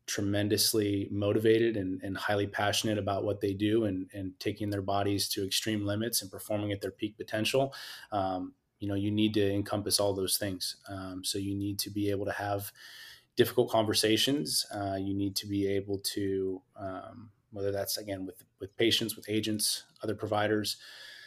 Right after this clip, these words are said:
um, you need to, you know, be honest, and you need to be able to,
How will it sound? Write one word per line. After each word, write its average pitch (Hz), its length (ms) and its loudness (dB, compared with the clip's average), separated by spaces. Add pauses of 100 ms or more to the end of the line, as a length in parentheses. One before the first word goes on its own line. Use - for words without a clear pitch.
(200)
um, 95 500 2 (720)
you 104 120 0
need 101 280 4
to, 98 680 0 (260)
you 104 80 -6
know, 95 60 -4
be 101 160 -2
honest, 101 640 0
and 98 120 -4
you 95 100 -2
need 95 180 -4
to - 40 -14
be 101 220 0
able 98 220 -2
to, 92 420 -6